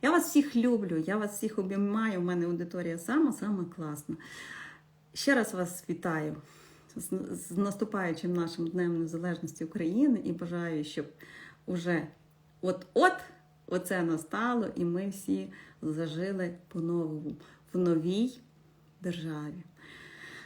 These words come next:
Ось так от, любіть себе. Вам також гарного вечора. Дякую, що була корисна. Дякую за те, що вам було корисно. І любіть себе, і цінуйте. Пам'ятайте, що ви нікому нічого не винні. Ми винні тільки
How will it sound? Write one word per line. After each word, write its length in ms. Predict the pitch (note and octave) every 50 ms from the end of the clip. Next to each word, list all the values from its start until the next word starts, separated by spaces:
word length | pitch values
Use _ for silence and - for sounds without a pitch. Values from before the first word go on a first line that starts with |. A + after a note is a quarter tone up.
| - - _ _ _ _ _ -
Ось 180 | A4+ G#4+ G#4+ -
так 220 | D#4 D4+ - -
от, 80 | F#3+ F3+ - - - - - - - - -
любіть 500 | C4 C#4+ D4 B3 A#3 A#3+ B3 B3+ B3 -
себе. 360 | - - F3+ D#3 D3 C#3+ C#3 D3+ - - - - - - - - - - - - -
Вам 180 | G#3 G#3 G#3 G#3
також 340 | - A#3+ C4 - C4 -
гарного 420 | F3 E3 F3+ F3+ F3 F3+ F3 E3+ D#3+
вечора. 400 | E3 D#3+ D#3 D#3 - - - E3 F3 - - - - - - - - - - -
Дякую, 340 | - C4 C#4+ F#3 C#4 A3+ G3
що 160 | G3 - F3+
була 220 | E3+ F#3 F3+ F3+ F3
корисна. 600 | F3 - F#3+ F#3+ A3 C4+ D4 D4 - B3 A3+ - - - - - - -
Дякую 460 | - - - - A3+ A3+ - A3+ G3+
за 60 | G#3+
те, 140 | - - F#3+
що 160 | F#3+ - F#3
вам 140 | F#3 F3+ F3
було 200 | F3+ F3+ F3+ F3
корисно. 480 | F3 - A3+ B3 B3 A#3+ A3+ - F3+
І 140 | F3 E3+ F#3+
любіть 380 | F#3 F3 F3 F3 A#3+ C4+ C#4+ C#4+
себе, 360 | - G#3+ F3 F3 F#3 F#3 -
і 60 | - F3+
цінуйте. 600 | - - - F3 E3+ E3 D#3+ D#3 D3 D3 D3 -
Пам'ятайте, 680 | - - G3+ F3+ F3+ F3 - F3 E3 D#3 D3 - D3
що 180 | C#3+ - -
ви 100 | D#3+ E3+
нікому 420 | F3 E3+ E3+ E3 - G#3+ A#3+ C4+ B3
нічого 460 | G3 E3+ D#3 D#3 - F3+ F3 F3 F3
не 120 | E3 E3
винні. 340 | E3 D#3 D#3+ - D3+ D3 D3+
Ми 140 | E3 G3 A#3
винні 260 | A#3 A#3+ A3 G#3 F#3
тільки 340 | G3 - - - - E3 D3+